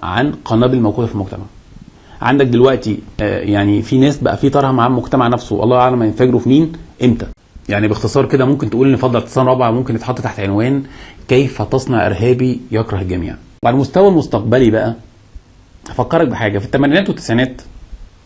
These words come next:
المجتمع المصري عانى، عانى من الإسلاميين، ناس تنتسب إلى التيار الإسلامي بيفجروه، عمليات إرهابية صريحة، صح؟ ليه بعد عشرين، تلاتين سنة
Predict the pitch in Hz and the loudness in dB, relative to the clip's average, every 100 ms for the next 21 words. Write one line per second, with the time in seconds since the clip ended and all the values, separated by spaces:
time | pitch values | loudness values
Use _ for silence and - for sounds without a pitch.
0 | - - - - - - - - 117 113 | -20 -20 -20 -20 -20 -20 -12 -2 0 2
1 | 160 135 139 143 123 107 135 120 104 - | 2 2 2 2 2 2 0 0 -4 -14
2 | - - - 104 131 110 101 98 104 98 | -20 -18 -6 -2 0 0 -2 -4 -2 0
3 | 117 247 - - - - - - - - | 0 0 -6 -16 -18 -18 -20 -20 -6 -2
4 | 110 104 98 107 98 98 104 107 101 - | 0 -2 -4 -4 -2 -2 0 -2 -2 -2
5 | 120 185 233 - - - - - - 104 | 0 0 -4 -12 -20 -20 -10 -6 -2 0
6 | 107 107 98 - - - - - - - | 2 2 0 -14 -18 -20 -20 -20 -20 -14
7 | - 107 113 98 101 107 98 95 - - | -4 -4 -2 0 0 0 -2 -4 -6 -18
8 | - - 139 - - - - _ _ _ | -14 -8 -8 -10 -18 -20 -20 _ _ _
9 | - - - - - - 147 208 175 135 | -20 -20 -20 -20 -8 0 4 4 4 4
10 | 123 175 151 123 151 143 143 | 2 0 0 0 0 0 -2